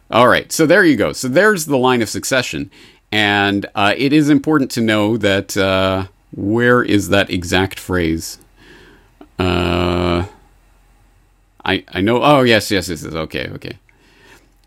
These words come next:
George Peabody found that he had chosen well in selecting Junius S. Morgan as his successor. Morgan agreed to continue the Sub Rosa relationship with N M Rothschild Company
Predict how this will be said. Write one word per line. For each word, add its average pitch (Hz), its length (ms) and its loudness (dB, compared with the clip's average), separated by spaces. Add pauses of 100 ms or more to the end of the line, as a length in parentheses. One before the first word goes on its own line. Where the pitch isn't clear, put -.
George 208 400 2
Peabody 135 420 0
found 135 300 2
that 110 120 0
he 117 120 -2
had 107 100 0
chosen 135 440 0
well 113 260 2
in 85 80 -2
selecting 101 540 -4
Junius 117 460 -2 (100)
S. 113 200 -6
Morgan 101 460 -2 (240)
as 95 200 -2
his 92 160 -6
successor. 95 560 -6 (380)
Morgan 175 460 4
agreed 143 360 4
to 143 60 -4
continue 131 460 2
the 98 100 -4
Sub 120 300 0
Rosa 107 320 2
relationship 101 800 -2
with 127 320 -4
N 98 200 0
M 85 440 -2
Rothschild 82 640 -2
Company 80 400 -4